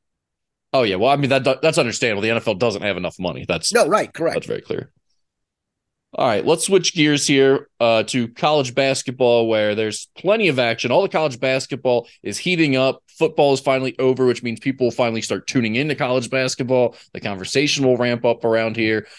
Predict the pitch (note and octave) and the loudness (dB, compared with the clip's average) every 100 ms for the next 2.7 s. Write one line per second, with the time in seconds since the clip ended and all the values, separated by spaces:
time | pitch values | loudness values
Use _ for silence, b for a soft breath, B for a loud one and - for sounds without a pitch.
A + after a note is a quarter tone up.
0 | B B - A#2 A2 B B - G#3+ B3+ | B B 0 0 0 B B 0 0 0
1 | - F#3+ F3+ D3+ C#3+ - A#2+ B2 B2+ G#2+ | 2 0 2 0 0 0 -4 0 0 -2
2 | G2+ F#2 E2+ - F#2 F#2+ | -6 -8 -10 -6 -4 -4